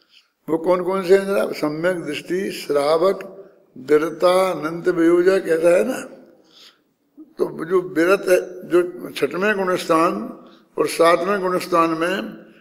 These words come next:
जहाँ परिणति में जहाँ तक एक सी है उसके हिसाब से है वो, उपयोग के हिसाब से नहीं है।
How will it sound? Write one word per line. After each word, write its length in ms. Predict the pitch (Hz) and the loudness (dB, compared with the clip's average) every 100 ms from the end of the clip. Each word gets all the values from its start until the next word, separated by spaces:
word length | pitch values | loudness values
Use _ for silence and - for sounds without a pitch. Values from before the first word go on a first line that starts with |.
| _ _ | _ _
जहाँ 280 | 127 147 175 | -2 2 2
परिणति 1000 | 175 - 170 175 190 175 214 220 208 - - | 0 4 4 4 0 0 0 0 -2 -8 -12
में 800 | 160 165 165 156 151 151 147 147 143 - - - - - 147 | -10 -8 -4 -4 -2 0 0 -2 -8 -12 -16 -16 -16 -2 2
जहाँ 260 | 156 175 | 2 2
तक 220 | 180 190 180 | 4 4 8
एक 200 | 185 190 | 6 6
सी 200 | 190 190 | -4 0
है 540 | 151 175 220 214 - - - - _ - | 4 6 4 0 -10 -16 -20 -20 _ -8
उसके 300 | 160 - 214 | -8 4 4
हिसाब 460 | 170 - 180 190 | 4 4 4 6
से 200 | 185 208 | 6 6
है 140 | 151 214 | 6 6
वो, 120 | 208 - - - - - _ _ _ _ _ 165 | 6 4 -4 -12 -18 -20 _ _ _ _ _ -4
उपयोग 440 | 165 190 214 214 | 0 4 6 6
के 80 | 214 | 6
हिसाब 340 | 196 185 180 | 6 6 6
से 160 | 185 190 | 6 4
नहीं 220 | 185 226 | 4 0
है। 460 | 233 - - - | 0 -4 -12 -20